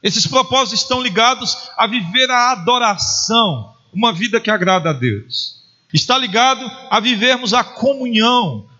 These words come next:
quando então eu tenho a possibilidade de me conectar com outras pessoas e fazer parte daquilo que nós chamamos de igreja. Está ligado ao serviço,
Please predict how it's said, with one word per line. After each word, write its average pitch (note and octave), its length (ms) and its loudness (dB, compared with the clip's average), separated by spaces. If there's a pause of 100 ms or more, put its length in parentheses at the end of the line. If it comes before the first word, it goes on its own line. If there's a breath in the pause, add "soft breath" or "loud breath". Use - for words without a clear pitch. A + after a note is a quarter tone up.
(100)
quando A3 220 2
então A#3 480 0
eu G#3+ 100 0
tenho A#3+ 260 0
a A#3 120 2
possibilidade A3+ 840 0
de G3 60 -6
me A#3 120 -6
conectar A3+ 720 2
com A3 140 -12
outras A3 340 0
pessoas G#3 540 0
e - 80 -10
fazer G#3 280 -2
parte F#3+ 560 0 (200 soft breath)
daquilo F#3+ 360 -2
que F#3+ 80 -6
nós G3 160 2
chamamos F#3 360 2
de E3+ 100 4
igreja. E3+ 560 2 (240)
Está - 300 2
ligado A#3 640 0 (280 loud breath)
ao G#3+ 200 2
serviço, A#3 1000 0